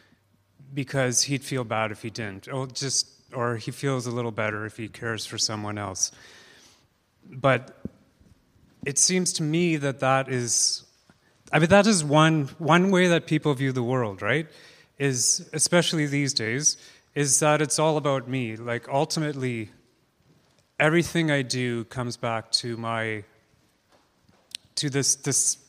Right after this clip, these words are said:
all about the individual, and not about community, and not about anything external like God or anything like that.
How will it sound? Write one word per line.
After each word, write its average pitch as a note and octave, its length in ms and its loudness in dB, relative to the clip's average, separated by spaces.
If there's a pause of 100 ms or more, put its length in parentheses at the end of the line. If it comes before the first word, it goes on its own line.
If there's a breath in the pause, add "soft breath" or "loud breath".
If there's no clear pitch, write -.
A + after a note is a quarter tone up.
(440 soft breath)
all D3 160 4
about C3+ 280 0
the C#3 160 -4
individual, A2+ 720 -6 (680 soft breath)
and A#2+ 140 -4
not A#2+ 200 -2
about A2 240 -8
community, A2 600 -8
and A2 120 -6
not A#2+ 220 -2
about A2+ 420 -6
anything C3 500 -4
external A2+ 580 -8
like G2 220 -12 (160)
God A2 380 -6
or G#2 100 -8
anything G#2 360 -14
like F#2+ 200 -14
that. G2+ 300 -6